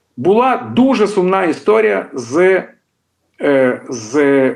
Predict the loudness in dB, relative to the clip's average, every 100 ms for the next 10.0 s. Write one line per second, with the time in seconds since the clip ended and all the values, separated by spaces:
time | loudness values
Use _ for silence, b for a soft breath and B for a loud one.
0 | -6 -14 -8 -4 -2 0 0 0 -2 0
1 | 0 0 -2 0 0 0 0 0 0 -4
2 | -6 -8 -12 -20 _ _ _ B B B
3 | B B B B B B _ -4 0 2
4 | 0 0 0 2 0 0 -2 0 0 -2
5 | -6 -14 -16 -2 2 4 4 2 0 0
6 | 2 2 0 -2 -4 -2 0 0 0 0
7 | 0 -2 -4 -4 -4 -6 -12 -12 -12 -6
8 | -2 -2 -4 -6 -4 0 0 0 0 0
9 | -2 -2 -2 -2 0 2 4 4 2 0